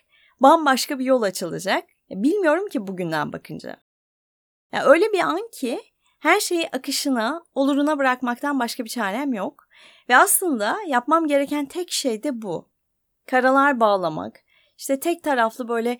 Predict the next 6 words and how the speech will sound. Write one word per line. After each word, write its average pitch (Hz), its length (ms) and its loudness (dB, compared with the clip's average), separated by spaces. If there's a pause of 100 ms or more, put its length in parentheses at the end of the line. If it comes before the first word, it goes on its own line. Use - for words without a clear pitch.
(280)
zihnin 269 420 2
içinde 269 580 -2
bitip 262 340 -6
tükenmeyen 277 680 0
kavgalara 233 580 0
girmek, 196 720 -6